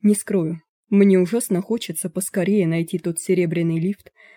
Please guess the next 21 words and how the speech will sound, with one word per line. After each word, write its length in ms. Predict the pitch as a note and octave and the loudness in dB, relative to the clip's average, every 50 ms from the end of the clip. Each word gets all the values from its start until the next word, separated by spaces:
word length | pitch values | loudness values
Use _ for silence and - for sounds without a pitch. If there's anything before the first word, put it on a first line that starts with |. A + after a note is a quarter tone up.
| _ _ _ | _ _ _
и 100 | - G3 | 2 2
оказаться 580 | F3+ F3 - F#3+ F3 D#3 F3+ E3+ - - - F3+ | 4 4 2 0 2 2 0 -2 -2 -2 -2 -2
лицом 380 | E3+ F3 - - - F3 E3+ | -2 -4 -4 -4 -2 -2 -2
к 80 | E3 - | -2 -2
лицу 320 | F#3 F3 E3 - - E3 | -4 -4 -4 -6 -8 -8
с 100 | D#3+ - | -6 -4
Марисой, 560 | F3+ E3+ E3+ F#3 B3 - - - - D#3+ D#3 _ _ _ _ _ _ _ _ _ | -4 -4 -2 -4 -4 -6 -8 -10 -12 -12 -14 _ _ _ _ _ _ _ _ _
но 120 | - G3 G3+ | 2 4 4
я 160 | G3+ F#3+ F#3+ | 6 6 4
не 160 | F#3+ F#3 F#3 | 4 4 2
сделаю 440 | E3+ - - A#3+ B3 G#3 E3+ D3+ - - | 0 -2 -2 -2 0 0 0 -2 -2 -4
этого 300 | F3 F3 - E3+ E3 E3+ | -4 -4 -4 -4 -2 -2
до 140 | E3+ E3+ | -2 -2
тех 240 | E3 - E3+ E3 - | -4 -4 -8 -10 -8
пор, 200 | _ G3+ A3+ - _ _ _ _ _ _ _ _ | _ -6 -6 -6 _ _ _ _ _ _ _ _
пока 260 | - E3+ E3+ - G3 | -4 -2 0 0 2
мы 120 | G3+ F#3+ | 2 2
не 120 | F3+ F3+ E3+ | 2 0 0
позаботимся 680 | E3+ F3+ D#3 F3+ E3+ D#3+ D#3+ D#3 - D#3+ D#3 - - D#3 | -2 -2 -2 -2 -2 -2 -4 -6 -6 -10 -10 -10 -8 -10
о 60 | D#3 | -10
тебе. 300 | D#3 - D#3+ D#3 - G3 | -10 -12 -12 -12 -14 -16